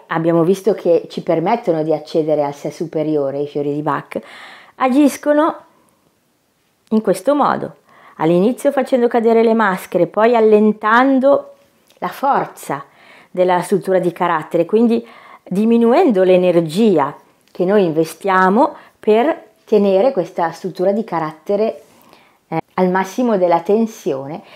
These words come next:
e quindi per proteggerci sia dall'esterno che dalla fuoriuscita di quello che abbiamo dentro, dell'incazzatura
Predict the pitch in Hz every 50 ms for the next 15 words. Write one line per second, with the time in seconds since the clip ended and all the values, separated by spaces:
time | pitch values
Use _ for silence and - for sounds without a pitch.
0 | - - - - 165 - 214 233 247 214 190 185 - 180 165 165 - 185 170 160
1 | 170 151 156 - - - 165 160 - - - 196 165 147 131 139 139 139 - -
2 | - 226 214 202 196 196 196 196 202 208 - - - _ _ _ - - - -
3 | _ _ _ - - 208 208 196 202 190 196 196 - - 220 214 214 202 196 -
4 | 214 175 - 175 170 170 165 - - 160 156 156 156 151 156 - 151 151 151 147
5 | 139 151 151 143 135 120 117 127 - 160 160 175 175 175 190 190 180 185 196 180
6 | - - - 180 185 - 220 185 170 151 151